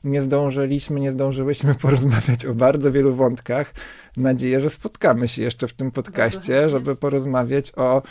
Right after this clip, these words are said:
Speaker 1: różnych twoich innych tożsamościach, które wymieniłem na początku. E, e, też o, o, mam nadzieję, że uda nam się w jakimś najbliższym czasie porozmawiać o spółdzielczości, która wydaje mi się bardzo ciekawa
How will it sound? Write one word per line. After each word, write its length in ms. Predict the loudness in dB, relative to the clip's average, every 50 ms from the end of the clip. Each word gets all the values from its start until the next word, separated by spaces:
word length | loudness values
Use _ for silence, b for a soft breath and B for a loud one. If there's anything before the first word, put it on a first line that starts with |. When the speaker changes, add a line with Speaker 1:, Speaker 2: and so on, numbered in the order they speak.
| B B B B B B
Speaker 1:
różnych 600 | -6 -2 0 0 2 0 0 0 0 -2 -2 -4
twoich 520 | -8 -14 -6 -2 -2 0 0 0 -2 -4 -6
innych 380 | -4 -2 -2 0 -2 -2 -4
tożsamościach, 1080 | -6 -8 -6 -6 -6 -4 -4 -4 -2 -2 -4 -4 -4 -6 -4 -2 0 0 0 -2 -6 -18 -16
które 280 | -10 -6 -4 -4 -4 -4 -4
wymieniłem 560 | -4 -2 0 2 2 4 4 4 4 4 2 2
na 100 | 0 0
początku. 760 | 0 -2 -4 0 0 0 0 -2 -4 -6 -4 -2 -2 -2 -2 B B B B B B B B B
E, 40 | -2
e, 880 | 0 2 2 2 2 2 2 2 0 0 -4 -6 -8 -6 -6 -6 -6 -6 -2
też 360 | -2 0 0 -2 -4 -8 -6
o, 500 | -2 0 2 2 2 2 2 0 -2 -2
o, 40 | -2
mam 220 | -2 -2 -2 -2
nadzieję, 360 | -2 -2 -4 -4 -4 -4 -6 -6
że 100 | -6 -6
uda 200 | -4 -4 -4 -4
nam 180 | -4 -4 -6 -6
się 240 | -6 -6 -6 -6
w 60 | -6 -6
jakimś 320 | -8 -8 -8 -10 -10 -8
najbliższym 500 | -6 -6 -6 -6 -6 -6 -6 -4 -6 -4
czasie 420 | -2 -2 -2 -2 -2 -4 -4 -4
porozmawiać 680 | -4 -4 -6 -8 -6 -6 -6 -6 -4 -4 -6 -6 -6 -8
o 260 | -8 -6 -4 -4 -4 -6 B B B B B B
spółdzielczości, 960 | -20 -14 -6 -4 -4 -2 2 2 0 0 0 -2 -4 -4 -4 -6 -8 -8 -8 -8
która 520 | -8 -8 -6 -2 0 0 0 2 0 0 -2 B B B B B
wydaje 440 | -8 -6 -2 0 2 2 2 0 -2
mi 140 | -4 -4 -6
się 260 | -6 -8 -8 -6 -4 -2 -2 -2
bardzo 460 | -2 2 2 4 4 4 2 -2 -4
ciekawa 580 | -4 -4 -6 -4 -2 -2 -2 0 0 0 0